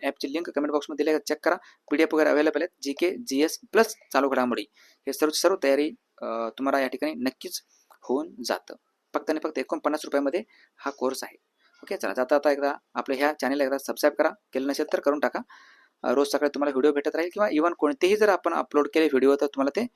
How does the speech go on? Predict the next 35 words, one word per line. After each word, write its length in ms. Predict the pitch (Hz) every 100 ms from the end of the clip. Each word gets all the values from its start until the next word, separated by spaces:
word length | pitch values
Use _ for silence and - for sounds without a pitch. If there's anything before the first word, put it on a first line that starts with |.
| _
वेळेवरती 340 | 135 131 113 117
भेटत 260 | 107 104
राहतील. 220 | 101 - - _ _ _ _ - - 131
Instagram 420 | - 156 156 156
आहे, 180 | 156 139
Telegram 300 | 147 151 151
आहे, 80 | 165
फॉलो 220 | - 139
करा 160 | 151 160
नक्कीच, 360 | 131 - 175 -
तुम्हाला 320 | 135 135 123
तिथं 120 | -
पण 140 | - -
फायदा 160 | 123
होऊन 220 | 135 151 220 -
जाईल. 160 | 110 113
लिंक 240 | 127 156
कमेंट 220 | - 143
बॉक्समध्ये 340 | 139 127 156 113
दिलेला 160 | 123 202
आहे. 160 | 220 - _ _ _ _ _ _ _ _ _ _ -
अ, 340 | 120 120 120
शेवटपर्यंत 440 | - 143 143 156 -
व्हिडिओ 200 | 127 147
बघितल्याबद्दल 460 | 143 151 143 139
मनापासून 360 | 156 135 139 135
धन्यवाद. 280 | 120 143 175 -
भेटूयात 420 | 135 151 156 - 127
अशाच 220 | 151 160 -
प्रकारचं 300 | 156 156 -
कंटेंट, 260 | 135 151 143
अशा 160 | 143
प्रकारची 340 | 147 147 147 139
माहिती 300 | 117 127 113
घेऊन, 220 | 127